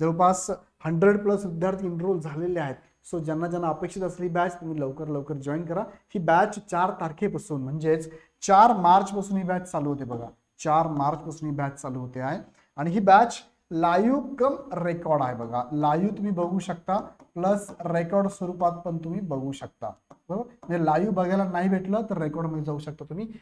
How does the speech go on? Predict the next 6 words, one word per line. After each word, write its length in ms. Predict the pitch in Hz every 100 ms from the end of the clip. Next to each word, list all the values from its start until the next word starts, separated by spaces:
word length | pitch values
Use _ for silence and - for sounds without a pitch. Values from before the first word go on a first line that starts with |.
| -
आणि 140 | 165
batch 240 | 196 226 220
कोणती 280 | 208 196 240
आहे? 80 | 285 - -
राजपत्रितची 960 | 160 165 180 190 214 196 196 175 - 151
आहे, 160 | 127